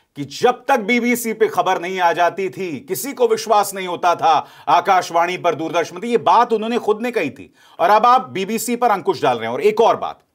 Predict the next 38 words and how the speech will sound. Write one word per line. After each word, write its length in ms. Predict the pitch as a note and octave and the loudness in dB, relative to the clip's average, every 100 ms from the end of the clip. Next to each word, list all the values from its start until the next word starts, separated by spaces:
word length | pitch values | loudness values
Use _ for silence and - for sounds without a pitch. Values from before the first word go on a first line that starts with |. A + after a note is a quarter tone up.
| _ _ _ | _ _ _
क्योंकि 200 | F3 E3+ | -8 -4
मैंने 200 | F#3+ G3 | -2 -2
खुद 280 | G#3 A3 A3+ G3+ | 0 0 2 2
पांच 180 | E3+ | 0
साल 220 | - G3+ F#3+ | 2 0 0
बीबीसी 360 | D3 C3+ D#3+ | -4 -6 -6
में 120 | C#3+ | -6
काम 220 | A#2+ G#2 F#2+ | -6 -6 -8
किया 240 | F2+ D2 | -14 -16
है, 120 | C#2 _ - - | -16 _ -8 0
आपके 280 | D#3 E3+ | 0 0
सामने 300 | F3+ F3 F#3+ | -2 -2 -2
कुछ 180 | G#3+ G#3+ | -8 -10
हकीकत 320 | C3+ C3+ D3+ C#3+ | -10 -6 -6 -6
पेश 160 | B2+ | -8
करना 240 | - A#2 A#2 | -6 -8 -6
चाहूंगा, 300 | A#2 A#2 F3 | -6 -6 -6
क्योंकि 200 | F#3 G3 | -8 -6
इनका 160 | F#3 | -4
प्रचार 340 | F#3+ C#3+ E3 F#3 | -4 -2 0 -2
तंत्र 280 | F#3 F#3 D#3 | -4 -12 -6
क्या 200 | D3+ D#3 | -2 -2
कह 200 | C3+ A2+ | -4 -4
रहा 100 | A#2 | -4
है 60 | |
लगातार 480 | G#2 F2 - D3+ A3+ - _ _ - | -6 -10 -6 -4 -6 -12 _ _ -12
कि 100 | G3 | -12
बीबीसी 640 | D#3+ F#3+ G#3 C4 - C4+ | -8 -6 -2 -2 -2 -2
में 220 | C4+ C4+ | 0 0
हिम्मत 400 | G#3 G#3 B3 C4+ A3 | 0 0 2 0 -2
नहीं 240 | A#3 B3+ | -2 0
है 240 | B3+ A#3 | 2 2
अपनी 340 | G#3 G#3 A#3+ C4+ | 2 0 -4 -2
सरकार, 520 | A3 F#3+ F3 D3+ G2 - _ | 0 0 2 2 0 -8 _
यानी 180 | D#3+ A3 | -2 -2
ब्रितानी 440 | E3 F3+ G#3 A#3+ | -2 0 0 0
सरकार 460 | A#3+ F#3+ D#3+ F#3+ G3+ | 0 -2 2 4 4
पर 420 | G3 A#3+ C4+ - | 4 2 2 -2